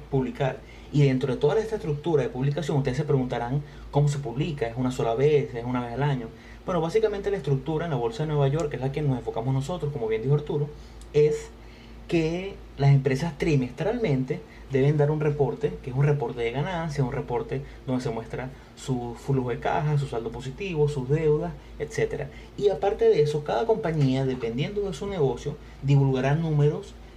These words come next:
depende de su estructura y su tipo de negocio. Por ejemplo, digamos, como una empresa de ejemplo como Facebook.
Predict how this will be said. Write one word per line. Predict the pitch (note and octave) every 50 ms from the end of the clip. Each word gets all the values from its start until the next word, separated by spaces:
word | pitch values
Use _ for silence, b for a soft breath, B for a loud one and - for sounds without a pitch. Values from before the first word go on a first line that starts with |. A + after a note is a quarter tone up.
| B B C3
depende | C3+ B2+ A#2 A2+ A2+ A#2 B2+
de | C3
su | - C#3
estructura | B2+ - - A2 - - B2+ C#3 C#3+
y |
su | - C3+
tipo | A#2+ A#2 - D3
de | - A#2
negocio. | C3+ C#3+ G2+ - - D3+ D3+
Por | - -
ejemplo, | C3+ D3+ E3+ C#3 B2 - - A2+
digamos, | A2 A2 A2 A#2 C3+ D3+ D#3+ C#3+ -
como | - - A#2+
una | B2+ C#3 C#3+
empresa | D3 C#3+ D3 D3 C#3+ - D3
de | C#3+ D3
ejemplo | D3+ D3+ D3 D3 E3 D3
como | - B2+ A#2+ A#2 A2+ G#2+ G#2 F#2+ - B B B B B B B - -
Facebook. | - E3+ E3+ D3 C3+ - - - -